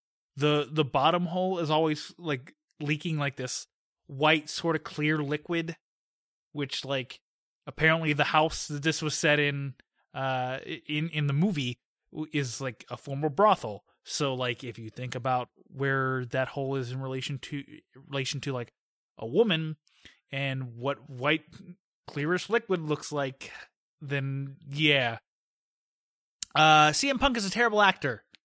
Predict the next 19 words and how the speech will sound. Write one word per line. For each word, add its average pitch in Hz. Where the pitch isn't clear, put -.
I 151
don't 180
think 202
I 196
needed 185
to 170
say 180
that, 123
but 151
he's 156
a 156
former 202
professional 190
wrestler 160
and 139
he's 156
a 151
bad 156
actor. 156